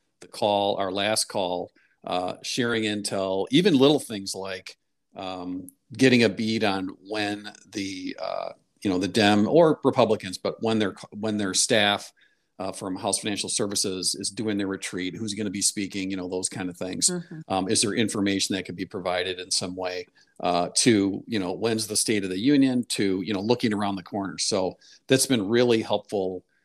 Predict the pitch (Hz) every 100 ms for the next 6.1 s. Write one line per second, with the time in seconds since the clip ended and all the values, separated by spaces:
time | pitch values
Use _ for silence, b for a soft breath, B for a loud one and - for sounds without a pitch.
0 | _ - 98 - 101 104 95 113 113 90
1 | 98 95 90 _ _ _ - 123 107 101
2 | 151 131 104 101 - 110 101 113 104 -
3 | - _ _ _ _ _ _ - 131 175
4 | 139 - 113 104 104 92 110 113 110 104
5 | - _ - 104 104 101 107 90 95 95